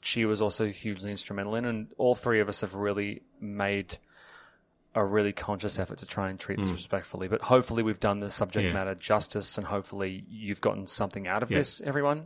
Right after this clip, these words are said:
Speaker 2: I hope,
Speaker 1: And,
Speaker 2: uh,
Speaker 1: uh,
Speaker 2: I hope the listeners, um, feel that you and I have been, um, have, have done a, a decent job on this particularly, uh, sad, um, topic. We can, you know, with some feedback perhaps.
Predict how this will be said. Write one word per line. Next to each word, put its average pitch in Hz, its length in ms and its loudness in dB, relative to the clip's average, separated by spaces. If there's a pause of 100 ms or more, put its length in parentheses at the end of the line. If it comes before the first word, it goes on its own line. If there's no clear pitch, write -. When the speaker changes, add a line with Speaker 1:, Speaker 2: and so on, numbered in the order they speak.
Speaker 2:
I 117 80 6
hope, 120 180 10
Speaker 1:
And, 98 100 0
Speaker 2:
uh, 101 40 8
Speaker 1:
uh, 92 120 6
Speaker 2:
I 95 40 2
hope 107 200 4
the - 80 0
listeners, 90 540 -2
um, 87 380 -4
feel 95 400 2
that 87 140 -2 (120)
you 95 160 -2
and 90 100 -2
I 90 140 -2
have 90 140 -2
been, 87 320 -4 (100)
um, 90 300 -6
have, 92 180 -10
have 92 200 -6
done 95 160 2
a, 90 120 -2 (160)
a 90 60 -6
decent 90 360 0
job 87 200 0
on 87 100 0
this 87 240 -4 (600)
particularly, 87 680 -6
uh, 85 160 -4 (680)
sad, 92 680 -2 (280)
um, 90 380 -6 (420)
topic. - 380 -4
We 107 100 0
can, 98 400 -4
you 113 120 0
know, 120 140 0 (320)
with 107 140 2
some 95 160 0
feedback 117 520 6
perhaps. - 460 -2